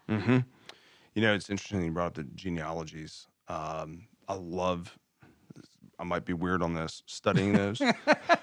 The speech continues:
Speaker 1: Because there is, I mean, you know this, you've been reading the Bible a lot longer than I have. No, it's, it, it, it won't be particularly devotional at times. But when you find those connections through the scriptures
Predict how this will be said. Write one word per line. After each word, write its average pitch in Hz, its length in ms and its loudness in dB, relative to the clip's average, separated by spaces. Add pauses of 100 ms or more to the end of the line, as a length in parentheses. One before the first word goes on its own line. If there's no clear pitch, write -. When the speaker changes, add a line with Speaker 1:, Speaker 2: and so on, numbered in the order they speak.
(580)
Speaker 1:
Because 139 360 10
there 120 240 10
is, 123 380 6
I - 40 -8
mean, 117 160 4
you 127 100 6
know 80 180 4
this, 71 300 -8
you've 87 120 -12
been 78 160 -4
reading 78 160 -6
the 76 60 -10
Bible 82 260 -4
a - 20 -8
lot 76 180 -4
longer 80 260 -8
than 76 80 -8
I 76 120 -6
have. 71 400 -8 (360)
No, 120 320 10
it's, - 200 -4
it, 87 160 -10
it, 95 340 -4
it 110 80 -4
won't 110 180 0
be 92 100 -4
particularly 90 480 -6
devotional 90 640 -4
at - 80 -6
times. 101 480 -2 (460)
But 107 100 0
when 104 100 4
you 95 80 0
find 120 440 8
those 90 220 2
connections 85 680 -4
through 80 140 -16
the 73 60 -10
scriptures - 680 -14